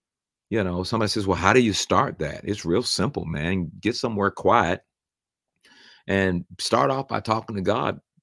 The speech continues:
like you would talk to somebody that's on the earth and, you know, not quite, but you know what I mean, you know, and go to God and, like,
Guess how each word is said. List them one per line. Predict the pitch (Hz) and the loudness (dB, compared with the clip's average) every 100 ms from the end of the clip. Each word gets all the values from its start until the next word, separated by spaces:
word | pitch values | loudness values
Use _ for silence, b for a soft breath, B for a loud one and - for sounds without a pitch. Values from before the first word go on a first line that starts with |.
| _ _ | _ _
like | 82 92 101 | -4 -2 -2
you | 107 | -2
would | 95 - | -4 -2
talk | 101 101 | -2 -2
to | 92 | -10
somebody | - 101 101 101 101 98 _ _ _ _ _ | -6 -4 -2 -2 -2 -6 _ _ _ _ _
that's | 85 104 110 | -4 -2 -2
on | 107 | -2
the | 101 | 0
earth | 107 127 78 | 0 -2 -4
and, | 82 - | -8 -8
you | - 92 | -8 -6
know, | 73 87 | -8 -8
not | 90 101 | -4 -6
quite, | - 98 85 - | -2 -2 -2 -6
but | 85 | -4
you | 95 | -2
know | 90 | -2
what | 73 | -2
I | |
mean, | 76 73 80 | -6 -6 -6
you | 69 | -6
know, | 76 76 - _ _ _ _ _ - | -8 -10 -16 _ _ _ _ _ -6
and | 87 76 | -4 0
go | 92 | 0
to | 95 | 0
God | 82 92 110 | -2 -2 -4
and, | |
like, | 92 82 | -4 -6